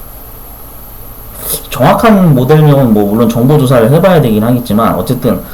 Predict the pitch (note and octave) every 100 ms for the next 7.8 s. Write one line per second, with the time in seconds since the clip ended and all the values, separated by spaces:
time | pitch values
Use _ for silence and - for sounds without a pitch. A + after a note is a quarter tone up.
0 | - - - - B3 C4 B3+ B3 A#3 G#3+
1 | G3+ F#3+ C3 A#2+ B2+ C3+ B2+ F#3+ F#3+ F3
2 | F3 G#3+ B3+ B3+ - A2 A2 A#2 D#3+ D#3
3 | D3 - - - - C3+ C3 A#2+ - C#3+
4 | C3 A#2+ - F#2+ F#2+ G3+ A3 F3 G#2 C3+
5 | - - - - - - - - C#3+ A2+
6 | C3 - A#3+ B3 A3 G3+ E3+ D3 F3+ E3+
7 | F2+ - A2 F2+ F2 A#2 G3 -